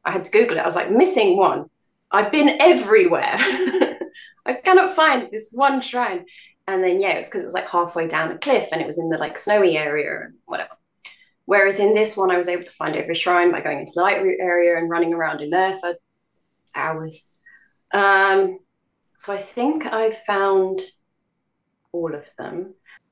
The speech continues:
and I've found most of the interesting stuff in the Underdark area, which I really like. And the, um, yeah, all of the s-, the Sky Islands as well. I've done all of those now.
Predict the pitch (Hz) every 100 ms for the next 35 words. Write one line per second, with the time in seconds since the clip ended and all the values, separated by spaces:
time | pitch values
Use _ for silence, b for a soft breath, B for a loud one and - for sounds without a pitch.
0 | 208 202 190 190 - 196 190 190 196 220
1 | 220 214 185 208 220 254 254 254 254 -
2 | 254 254 240 240 233 240 240 226 233 240
3 | 240 240 233 240 240 247 233 233 226 233
4 | 233 240 262 - - - - _ - 208
5 | 208 202 202 202 202 190 - - _ 202
6 | 196 196 190 190 185 185 _ _ _ _
7 | _ - 180 180 175 175 170 _ _ _
8 | _ _ _ _ - 208 185 202 196 190
9 | 190 180 175 - - - - 175 - 180
10 | 175 170 160 151 151 - - 156 - -
11 | 156 151 - 156 -